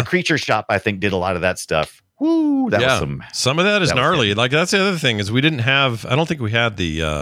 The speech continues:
Speaker 2: uh, the rating system yet, right? What was that called? Uh, there, what is
Speaker 1: No, they, they were, but they did rate it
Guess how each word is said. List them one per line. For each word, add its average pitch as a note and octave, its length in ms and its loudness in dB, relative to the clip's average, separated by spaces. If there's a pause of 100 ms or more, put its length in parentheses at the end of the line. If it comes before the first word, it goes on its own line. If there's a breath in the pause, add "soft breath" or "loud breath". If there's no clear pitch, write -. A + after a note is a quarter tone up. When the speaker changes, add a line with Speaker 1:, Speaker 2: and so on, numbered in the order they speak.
(420)
Speaker 2:
uh, D2 160 -8
the D#2 100 -6
rating G2 280 0
system C#2+ 320 -4
yet, A#1 240 -10
right? F#2+ 140 0
What F#2 100 -2
was G2 100 -2
that G2+ 100 0
called? G#2+ 400 -2
Uh, D2+ 160 -6
there, D#2+ 280 -4
what G2 160 -2
is G2+ 120 -2
Speaker 1:
No, G2 200 2
they, A2 320 2
they A2+ 160 0
were, B2 340 0
but A2+ 220 -2
they A#2+ 140 2
did C#3+ 320 0
rate A#2 260 2
it - 360 -4